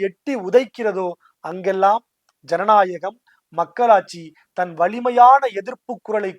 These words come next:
கொடுக்கும் என்கிற அந்த உன்னத கருத்தை ஏகாதிபத்தியத்துக்கு எதிரான, எமர்ஜென்சிக்கு எதிரான தமிழ்நாட்டின் எதிர்ப்பு குரல்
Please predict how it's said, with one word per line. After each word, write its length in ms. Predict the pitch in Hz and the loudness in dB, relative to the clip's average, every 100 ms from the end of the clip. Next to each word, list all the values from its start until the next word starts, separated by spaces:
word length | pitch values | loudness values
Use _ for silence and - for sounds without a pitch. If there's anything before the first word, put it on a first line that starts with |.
| - | -6
கொடுக்கும் 500 | 208 247 - 262 254 | -6 -6 -10 -12 -10
என்கிற 460 | 180 185 180 175 165 _ _ | -14 -10 -2 0 -2 _ _
அந்த 260 | 180 185 165 | -10 -8 -8
உன்னத 500 | 202 254 269 240 220 | -10 -4 -2 -2 -4
கருத்தை 500 | 180 175 - 208 269 _ _ - | -8 -10 -8 -10 -10 _ _ -6
ஏகாதிபத்தியத்துக்கு 1040 | 196 220 247 247 220 220 202 196 180 - 175 | 0 8 8 8 0 -6 -8 -10 -14 -14 -6
எதிரான, 420 | 190 180 170 233 - _ _ 160 | -2 -2 -4 -8 -10 _ _ -6
எமர்ஜென்சிக்கு 720 | 208 277 262 254 - 214 185 180 | 2 2 2 -4 -6 -16 -12 -10
எதிரான 480 | 190 208 196 175 165 - _ _ | -2 -2 0 -4 -8 -12 _ _
தமிழ்நாட்டின் 760 | 180 220 254 233 202 - 185 | -2 -2 0 0 0 -2 -10
எதிர்ப்பு 460 | 165 180 233 - 208 | -8 -8 -10 -14 -16
குரல் 320 | - 175 160 | -8 -8 -8